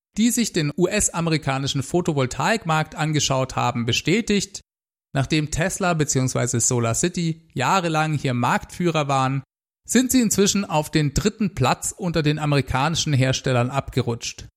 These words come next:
Tesla hatte einmal ein Drittel des gesamten U-S-Markts für Heimphotovoltaikanlagen. Diese Zeiten sind vorbei. Allerdings geht's den Firmen auf Platz eins und zwei auch nicht viel besser. Insgesamt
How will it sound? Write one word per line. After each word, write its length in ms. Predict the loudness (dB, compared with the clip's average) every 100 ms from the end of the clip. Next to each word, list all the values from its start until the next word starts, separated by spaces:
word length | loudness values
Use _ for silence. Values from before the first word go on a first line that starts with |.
| _ _ _ -2
Tesla 500 | 0 0 0 0 -2 -6 _
hatte 560 | -6 -4 -2 -4 -6 -8
einmal 500 | -6 -2 0 0 0
ein 220 | 0 -2 -2
Drittel 360 | -2 -2 -2
des 200 | -2 -2
gesamten 540 | 0 0 0 0 -2 -2
U-S-Markts 880 | 0 0 0 0 0 0 -4 -10 -12 _
für 380 | 0 0 2
Heimphotovoltaikanlagen. 1700 | 0 0 -2 -2 -2 2 0 2 2 0 0 0 2 2 2 0 -4 -6 _ _ _ 0
Diese 280 | 0 0
Zeiten 400 | -2 0 0 0
sind 220 | 0 0 0
vorbei. 500 | 0 2 2 0 -2 _ _ _ _ _ _ -2
Allerdings 760 | 0 2 2 2 0 -2 -4
geht's 300 | -2 -2 -2
den 160 | 0 0
Firmen 420 | 2 2 2 0
auf 340 | -2 -4 -4 -2
Platz 240 | -2 -2
eins 320 | -4 -4 -4
und 160 | -4 -4
zwei 400 | 0 0 0 2
auch 180 | 2 2
nicht 220 | 0 0
viel 160 | -4 0
besser. 480 | 0 2 2 2 -2 _ _ _ _ _ -2
Insgesamt 640 | 0 0 0 0 -2